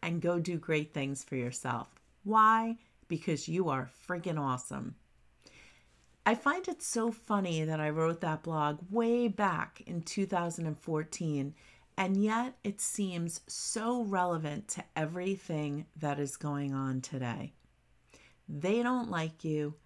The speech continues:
so what? I have asked people that question over and over and over in the last few weeks. If we can just learn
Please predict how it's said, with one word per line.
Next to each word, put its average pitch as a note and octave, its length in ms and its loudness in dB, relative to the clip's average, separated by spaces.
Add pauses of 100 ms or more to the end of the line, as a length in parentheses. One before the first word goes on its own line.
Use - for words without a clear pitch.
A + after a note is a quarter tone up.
(120)
so D3 760 -2 (160)
what? C3 540 -2 (520)
I G#3+ 220 4
have A#3+ 340 0 (100)
asked G3+ 380 -2
people F3 340 -4
that D#3 260 -4
question D3+ 520 -6 (180)
over A3 640 2
and D3+ 300 -4
over D#3+ 500 0
and D3 240 -4
over C#3 460 -4
in D3 120 -2
the C#3+ 100 -4
last C3+ 420 -6
few C3+ 180 -4
weeks. - 480 -4 (1120)
If G3 280 2
we A3+ 260 0
can F#3 380 -4
just E3 720 -4 (540)
learn D3+ 680 0